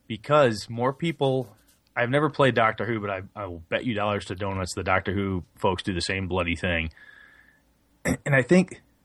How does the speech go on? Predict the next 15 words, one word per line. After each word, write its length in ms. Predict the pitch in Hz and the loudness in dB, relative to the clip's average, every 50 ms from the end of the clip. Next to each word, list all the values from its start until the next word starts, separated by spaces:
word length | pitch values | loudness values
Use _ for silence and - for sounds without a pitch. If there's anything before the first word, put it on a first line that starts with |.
| _ - | _ 4
there's 240 | 151 151 143 117 | 4 6 6 6
more 720 | 120 127 120 123 131 147 165 180 196 202 190 165 139 - _ _ _ _ _ _ _ _ _ _ _ _ _ _ _ _ _ _ _ _ _ _ _ _ _ _ _ _ _ _ _ _ | 6 4 6 6 6 6 6 6 6 6 4 4 2 -2 _ _ _ _ _ _ _ _ _ _ _ _ _ _ _ _ _ _ _ _ _ _ _ _ _ _ _ _ _ _ _ _
people 280 | - - 165 - 139 127 | 0 0 2 4 6 6
that 100 | 120 113 | 6 6
are, 40 | |
like, 200 | 113 104 98 95 | 6 4 4 2
crazy 800 | - - - - 131 127 131 135 143 135 147 156 151 147 139 - - _ _ _ _ - | -2 -4 0 4 4 6 6 6 6 6 6 4 4 4 2 0 -2 _ _ _ _ -12
sci-fi 540 | - - - 110 113 117 - - 117 120 123 | -6 0 2 4 4 4 4 4 2 2 2
property 400 | 120 - 131 131 - 147 135 110 | 2 2 2 2 2 0 -2 -4
and 80 | 95 | -4
comic 300 | 90 - 110 107 110 113 | -4 -6 -6 -6 -6 -8
book 180 | - 143 135 - | -8 -8 -6 0
property, 360 | - 135 131 135 135 147 143 | 2 2 2 2 2 -2 -4
probably 340 | 131 - 101 104 107 104 101 | -4 -2 -2 -2 -2 -2 -4
is 140 | 92 90 - | -6 -8 -12